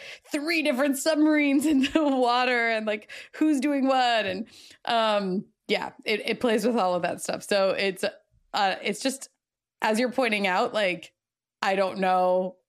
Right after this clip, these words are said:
if it's, like, a deeply moving character drama. I feel like <laughs> it certainly isn't. It has enough going on that it feels like it's about something, kinda.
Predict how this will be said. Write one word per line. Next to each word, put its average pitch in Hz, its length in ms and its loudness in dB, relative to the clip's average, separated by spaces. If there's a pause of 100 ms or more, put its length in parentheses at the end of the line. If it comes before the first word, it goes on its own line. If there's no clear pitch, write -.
(140)
if 196 180 -6
it's, 170 220 -4
like, 170 160 -4
a 170 80 0
deeply 175 520 -4
moving 180 380 -2
character 180 400 -2
drama. 254 380 2
I 190 100 -2
feel 196 260 -4
like - 540 -2
<laughs> - 0 -
it - 220 -4
certainly 180 420 -4 (340)
isn't. 247 460 0 (220)
It 247 100 0
has 349 240 0
enough 220 800 0
going 381 400 -2
on 403 760 -2
that 339 140 0
it 349 140 -2
feels 370 300 -4
like 370 200 -2
it's 370 200 -4
about 370 420 -2
something, 359 500 -2
kinda. 330 520 -2